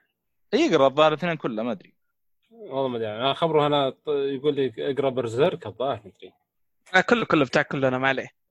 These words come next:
Speaker 1: حلو.
Speaker 3: ملتي
Speaker 2: آه،
Speaker 3: تاسكينج،
Speaker 2: تمام.
Speaker 3: ملتي.
Speaker 2: جميل، جميل.
Speaker 1: ما شاء الله. عاد، آه، إذا جينا الكوميك، طبعًا أخيرًا الحمد لله يعني بعد يعني مطاردات مع عبد الله،
Speaker 3: <laughs>
Speaker 1: لازم، أنا اليوم سلك، آه، آه، اسمه هذا لازم لا،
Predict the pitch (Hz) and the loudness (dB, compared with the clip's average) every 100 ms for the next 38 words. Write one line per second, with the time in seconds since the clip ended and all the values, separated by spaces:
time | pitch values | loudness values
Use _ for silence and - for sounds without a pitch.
0 | - 151 123 120 117 110 131 113 101 131 | -8 -2 0 0 -2 -2 -4 -4 -8 -12
1 | 127 123 - 120 131 135 120 117 107 98 | -12 -12 -10 -4 -2 -2 -2 -4 -10 -10
2 | - 85 95 95 98 87 - 120 _ _ | -8 -6 -8 -6 -6 -6 -8 -12 _ _
3 | _ - - - 190 180 185 156 131 147 | _ -18 -18 -4 -2 4 4 4 2 0
4 | 147 156 160 151 160 135 - 170 180 _ | 2 4 4 4 2 2 -2 -6 -6 _
5 | - - - - 156 160 - 139 208 196 | -20 -20 -6 2 4 4 0 -4 4 6
6 | 151 123 151 143 139 135 117 110 113 - | 6 2 -2 0 2 2 2 0 -6 -2
7 | 120 120 - _ _ _ _ _ _ _ | 0 0 -4 _ _ _ _ _ _ _
8 | 107 113 117 131 127 131 135 117 107 107 | -6 -4 -4 2 2 4 2 2 -2 -2
9 | 120 123 110 98 - - 147 190 147 139 | 0 0 2 0 0 -2 4 4 6 4
10 | 147 151 175 165 131 175 143 - 123 139 | 6 6 4 2 2 0 0 0 0 2
11 | 147 135 143 143 160 156 139 139 160 139 | 2 0 0 -2 -4 2 4 6 4 2
12 | 123 117 98 82 71 | -2 -2 -2 -2 -8